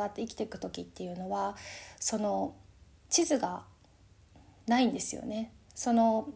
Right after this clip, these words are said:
学校とかにいた時みたいに、えー、こういうふうに、えー、学業をやって、試験を受けて、次大学に行って、大学卒業したら就職して、就職したら結婚してみたいな、なんかそういった、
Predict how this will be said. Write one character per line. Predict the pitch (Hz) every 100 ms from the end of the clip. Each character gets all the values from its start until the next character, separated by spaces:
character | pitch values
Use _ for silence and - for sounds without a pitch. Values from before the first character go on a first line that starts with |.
| 233
学 | 214 208
校 | - 277
と | 277
か | - 214
に | 180 180 254 - -
い | 233
た | 220
時 | 233 220 214
み | 190
た | 185
い | 180
に、 | 196 226 202 - - - - - -
え | 196 185
ー、 | 180
こ | - 208
う |
い | 208
う |
ふ |
う | 226
に、 | 202 185 175 - - -
え | 180 185
ー、 |
学 | 190 208 196
業 | 185 175
を |
や | 175
っ | 180
て、 | - 302 285 220
試 | -
験 | 240 196
を | 185
受 | 190
け |
て、 | 190
次 | - 196
大 | 190 196
学 | 196 196
に | 208 208
行 |
っ |
て、 | 202
大 | 196 202
学 | 196
卒 | 220 208
業 | 247 262
し |
た | 294
ら | 254
就 | 226 233
職 | - 233 233
し | -
て、 | - 254 233 226 - - -
就 | - 220
職 | 190 196
し | 185
た | 269
ら | 254 233
結 | 226 220
婚 | 233 233
し |
て | - 262
み | 233
た | 202 196
い |
な、 | 196
な | 226
ん | 247
か | 240
そ | -
う | 285
い |
っ |
た、 | 285 - 269 220